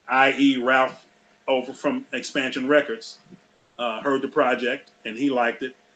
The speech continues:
and, uh, he's going to, uh, do a thing with us and, uh, and release it in the, uh, in the,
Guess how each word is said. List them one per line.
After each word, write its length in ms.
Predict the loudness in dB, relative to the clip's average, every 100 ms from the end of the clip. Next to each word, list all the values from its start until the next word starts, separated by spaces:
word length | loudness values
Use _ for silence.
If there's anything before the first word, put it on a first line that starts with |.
| _ _ _ -8
and, 260 | -6 -4
uh, 300 | -4 -6 -8 -8
he's 200 | -6 -6
going 320 | -6 -6 -8
to, 280 | -10 -8 -8
uh, 180 | -10 -12 -18 -8
do 180 | -4 -4
a 40 |
thing 300 | -2 -4 -2
with 140 | -6
us 280 | -8 -14 -20 _ _ -20 _ _ -10
and, 200 | -8 -6
uh, 120 | -6
and 160 | -6 -8
release 320 | -4 -4 -2
it 100 | -4
in 120 | -6
the, 160 | -8 -8
uh, 120 | -8
in 140 | -8 -10
the, 220 | -10 -12